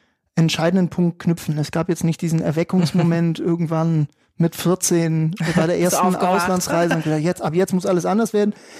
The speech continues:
Speaker 1: Ich will das auch gar nicht so ironisieren.
Speaker 2: Ja.
Speaker 1: Also es gibt ja ganz viele Leute, bei
Speaker 2: Mhm.
Speaker 1: denen geht das mit so einem Moment einher.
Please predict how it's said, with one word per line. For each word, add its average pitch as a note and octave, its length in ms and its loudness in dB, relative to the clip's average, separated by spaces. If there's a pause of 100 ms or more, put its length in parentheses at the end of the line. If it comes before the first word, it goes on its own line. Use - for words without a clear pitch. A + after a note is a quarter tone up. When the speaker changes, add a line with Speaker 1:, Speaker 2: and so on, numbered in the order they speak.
Speaker 1:
Ich - 80 -4
will A#3+ 60 4
das G#3 100 2
auch F#3+ 80 0
gar G3+ 100 2
nicht F3+ 140 0
so G3 80 -4
ironisieren. F3+ 580 2
Speaker 2:
Ja. F#3 80 2
Speaker 1:
Also F3+ 100 2
es E3 60 -4
gibt F#3 140 -4
ja F#3 80 2
ganz E3+ 160 -2
viele F3+ 140 -2
Leute, F3 220 0 (120)
bei G3 80 2
Speaker 2:
Mhm. - 20 -2
Speaker 1:
denen E3+ 160 2
geht F3+ 160 -2
das A3 100 0
mit F#3+ 140 0
so F3 80 -2
einem E3 60 2
Moment D#3+ 300 0
einher. E3+ 340 0